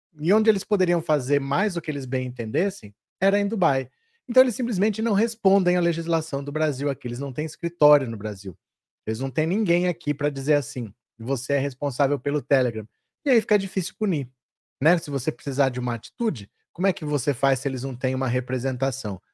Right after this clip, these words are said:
O Alexandre de Moraes conseguiu, suspendendo o Telegram por um dia. Depois de algumas horas que ele suspendeu o serviço no Brasil, deixando milhões de usuários sem poder usar o aplicativo, aí eles responderam e atenderam às determinações.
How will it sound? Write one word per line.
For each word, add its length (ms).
O 80
Alexandre 400
de 120
Moraes 340
conseguiu, 520
suspendendo 1120
o 60
Telegram 600
por 240
um 120
dia. 400
Depois 320
de 60
algumas 420
horas 240
que 100
ele 80
suspendeu 540
o 40
serviço 540
no 60
Brasil, 380
deixando 360
milhões 400
de 120
usuários 680
sem 240
poder 260
usar 200
o 40
aplicativo, 680
aí 140
eles 180
responderam 720
e 140
atenderam 540
às 100
determinações. 920